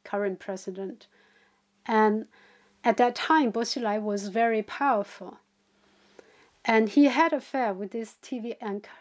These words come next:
T V host, and his wife got so jealous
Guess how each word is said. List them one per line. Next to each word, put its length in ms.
T 100
V 120
host, 640
and 180
his 260
wife 380
got 220
so 260
jealous 580